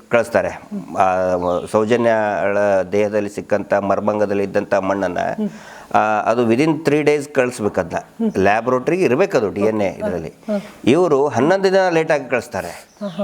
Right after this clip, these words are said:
ಅದಕ್ಕೆ ಆ ಅಧಿಕಾರಿ ವಿವರಣೆ ಕಳಿಸ್-, ಹೇಳ್ತಾ ಇದ್ದ, "ಏ, ಅದೇನ್ ದೊಡ್ಡದು ಮಿಸ್ಟೇಕ್ ಅಲ್ಲ, ಅದು ಕಲೆಕ್ಟ್ ಮಾಡಿಟ್ಟಿರ್ತಾರೆ, ಸ್ಟೇಷನಲ್ಲಿ ಎಲ್ಲೋ ಒಂದು ಮೂಲೆಯಲ್ಲಿ ಇಟ್ಟಿರ್ತಾರೆ,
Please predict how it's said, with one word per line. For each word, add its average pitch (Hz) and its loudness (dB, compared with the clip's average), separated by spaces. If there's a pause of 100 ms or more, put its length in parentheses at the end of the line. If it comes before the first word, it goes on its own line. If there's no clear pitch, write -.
ಅದಕ್ಕೆ 156 2
ಆ 160 2
ಅಧಿಕಾರಿ 165 0
ವಿವರಣೆ 151 2
ಕಳಿಸ್-, 131 -4
ಹೇಳ್ತಾ 123 2
ಇದ್ದ, 104 0 (440)
"ಏ, 113 2
ಅದೇನ್ 202 2
ದೊಡ್ಡದು 196 0
ಮಿಸ್ಟೇಕ್ 180 -2
ಅಲ್ಲ, 156 2 (540)
ಅದು 156 2
ಕಲೆಕ್ಟ್ 170 2
ಮಾಡಿಟ್ಟಿರ್ತಾರೆ, 170 2
ಸ್ಟೇಷನಲ್ಲಿ 160 0
ಎಲ್ಲೋ 151 2
ಒಂದು 147 0
ಮೂಲೆಯಲ್ಲಿ 147 2
ಇಟ್ಟಿರ್ತಾರೆ, 143 -2